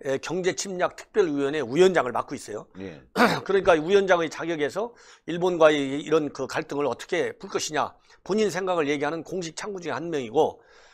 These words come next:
Speaker 1: 조국 전 수석 같은 경우는 사실 민정수석하고 이 외교 관계하고 무슨 관계가 있어요? 전혀 관계가 없는데도 불구하고 페북에 그냥 하루가 멀다 하게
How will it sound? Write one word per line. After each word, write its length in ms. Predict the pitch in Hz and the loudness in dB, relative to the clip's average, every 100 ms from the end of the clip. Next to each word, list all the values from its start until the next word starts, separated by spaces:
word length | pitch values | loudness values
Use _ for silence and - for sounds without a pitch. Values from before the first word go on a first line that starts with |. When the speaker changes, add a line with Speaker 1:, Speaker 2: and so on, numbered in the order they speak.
| _ | _
Speaker 1:
조국 380 | - 233 226 185 | 6 6 8 4
전 180 | 180 202 | 2 -2
수석 240 | - 226 | -2 0
같은 240 | 208 - 180 | 2 0 0
경우는 280 | 160 160 165 | -4 -4 -6
사실 300 | - 208 180 | -8 -10 -8
민정수석하고 760 | 175 208 220 175 190 175 143 | -4 0 -2 0 0 0 0
이 100 | 156 | -2
외교 220 | 165 170 | -2 0
관계하고 300 | 214 202 165 | 0 0 -2
무슨 220 | 127 147 196 | -4 -6 -4
관계가 260 | 190 151 | -4 -4
있어요? 280 | 120 - 151 _ _ _ _ - | -6 -10 -16 _ _ _ _ -6
전혀 260 | 175 214 | 2 4
관계가 340 | 202 202 196 180 | 4 2 0 0
없는데도 400 | 185 185 165 151 | 0 -2 -4 -4
불구하고 480 | 147 147 135 165 143 | -2 0 0 -2 0
페북에 640 | 240 226 151 123 151 - _ - _ - | 0 0 0 0 -2 -4 _ -20 _ 0
그냥 280 | 190 214 | 6 6
하루가 340 | 170 214 220 190 | 6 0 4 4
멀다 400 | 160 175 170 160 | 4 0 2 0
하게 300 | 147 185 | 0 -2